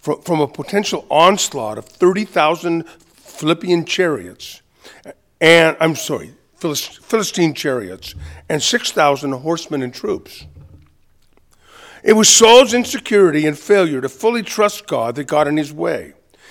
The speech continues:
And instead of waiting seven days for the prophet Samuel to arrive and sacrifice to the Lord before battle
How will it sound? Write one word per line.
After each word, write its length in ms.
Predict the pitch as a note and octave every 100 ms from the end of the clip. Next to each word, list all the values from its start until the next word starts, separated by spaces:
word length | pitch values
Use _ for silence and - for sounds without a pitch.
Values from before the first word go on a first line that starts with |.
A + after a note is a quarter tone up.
| -
And 120 | E3 F3+
instead 400 | E3 - A3 A3
of 100 | E3+
waiting 340 | E3 A3 G3
seven 420 | - G#3 F#3+ G3
days 300 | E3 C#3 D#3
for 120 | -
the 80 | F3
prophet 380 | D#3 F3 D3+ B2
Samuel 520 | - F3 F#3+ D#3 G#2+
to 140 | - C3+
arrive 720 | B2 - - - - - _ _ - -
and 140 | C#3+ C3
sacrifice 640 | G3 F#3 E3+ - D3 -
to 80 | C3
the 80 | C3
Lord 280 | C#3+ C#3+
before 300 | B2 - C#3
battle 580 | A#2 C3+ B2+ G#2+ E2 -